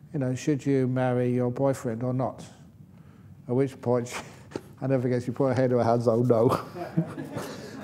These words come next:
'Cause her boyfriend was sitting next to her. <laughs> And that was decision.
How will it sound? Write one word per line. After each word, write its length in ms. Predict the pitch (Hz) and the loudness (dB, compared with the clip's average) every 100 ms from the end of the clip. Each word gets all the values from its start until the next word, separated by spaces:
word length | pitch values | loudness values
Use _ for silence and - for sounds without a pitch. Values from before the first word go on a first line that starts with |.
| - - - - - - - - | -14 -16 -16 -18 -20 -20 -20 -8
'Cause 120 | 127 | 0
her 80 | 135 | 4
boyfriend 480 | 143 143 - 123 120 | 6 6 6 2 2
was 100 | 120 | 0
sitting 260 | 139 123 | 0 2
next 200 | 127 135 - | 0 -2 -2
to 80 | |
her. 160 | 107 123 | -4 -4
<laughs> 40 | - - - - - - - - - - - - - - - - - - - - - - - - - - | -10 -18 -16 -14 -14 -14 -12 -12 -12 -14 -14 -16 -18 -16 -12 -12 -12 -16 -16 -18 -18 -18 -18 -18 -12 -2
And 100 | 180 | 2
that 100 | 220 | 2
was 120 | - | 2
decision. 880 | 190 175 - 180 190 - 143 113 | 0 0 -2 -2 0 2 2 0